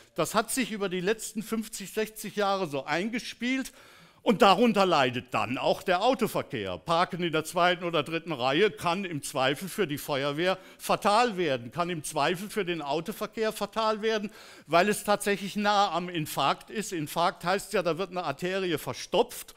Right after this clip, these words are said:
Und wenn dann eben in der zweiten und dritten Reihe geparkt wird, dann wird halt da die Straße verstopft an der Stelle. So, also es geht nicht nur um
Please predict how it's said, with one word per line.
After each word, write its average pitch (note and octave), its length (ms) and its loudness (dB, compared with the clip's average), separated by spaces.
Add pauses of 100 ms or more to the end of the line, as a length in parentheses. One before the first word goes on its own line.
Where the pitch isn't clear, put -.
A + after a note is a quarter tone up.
(320)
Und G3+ 260 -2
wenn A3 200 2
dann G#3 180 4
eben G3+ 280 -4
in F#3+ 80 -2
der F#3+ 120 0
zweiten F#3+ 380 4
und E3 120 -6
dritten F#3 220 -6
Reihe F3+ 340 2
geparkt D3 480 0
wird, G3 120 -2
dann G3+ 180 0
wird C3+ 200 -2
halt D#3+ 240 -2
da A#2 180 0
die D#3+ 160 -8
Straße A2 480 -4
verstopft - 580 2
an D#3 140 -6
der F#2+ 120 -6
Stelle. - 340 -16 (580)
So, - 180 6
also G#3 260 2
es G3+ 200 -4
geht G3+ 240 0
nicht F#3+ 240 -2
nur F3 720 2
um C#3 240 -2